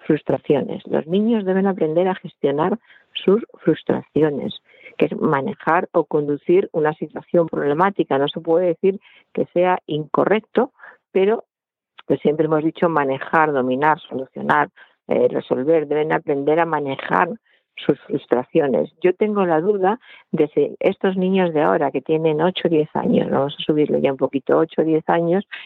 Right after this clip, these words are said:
tienen claro que deben gestionar sus frustraciones y cómo hacerlo, y si no sería más fácil explicarles que deben manejar sus, sus, sus frustraciones, que deben resolverlas,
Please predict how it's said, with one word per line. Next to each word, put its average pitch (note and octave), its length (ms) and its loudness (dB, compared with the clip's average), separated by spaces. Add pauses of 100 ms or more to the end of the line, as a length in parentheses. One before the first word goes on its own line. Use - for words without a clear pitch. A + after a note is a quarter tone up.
(280)
tienen F#3+ 400 2
claro F#3 420 2
que D#3 140 0
deben F3 280 0 (160)
gestionar D#3 680 0 (260)
sus D#3 240 -2
frustraciones F3+ 920 0
y E3 140 -2
cómo E3 260 0
hacerlo, F#3 520 0 (480)
y F#3 100 4
si - 140 -2
no G3+ 120 0
sería G3+ 300 0
más G3+ 200 0 (100)
fácil G3+ 480 0 (260)
explicarles F#3 720 0
que D#3 100 -2
deben F3 320 2
manejar E3+ 840 0 (320)
sus, - 300 -8
sus, D3+ 140 0 (180)
sus D3 280 -2
frustraciones, D3+ 880 -2 (100)
que C#3 140 -2
deben F3 380 0 (340)
resolverlas, D3+ 1000 0